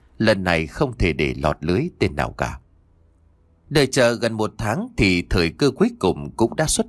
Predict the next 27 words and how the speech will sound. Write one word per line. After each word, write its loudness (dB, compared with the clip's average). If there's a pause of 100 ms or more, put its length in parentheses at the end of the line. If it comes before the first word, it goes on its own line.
hiện. -2 (440)
Mọi 2
người 0
đã -2
thu 0
thập -2
đầy 0
đủ -2
chứng -6
cứ 0 (380)
về 2
quá -2
trình -2
làm 0
ăn -2
phi -4
pháp -2
của 0 (100)
Chín -4
Nghĩa. -2 (920)
Một 0
cuộc 2
họp 0
gấp 0 (140)
đã 0
được -6
triệu 0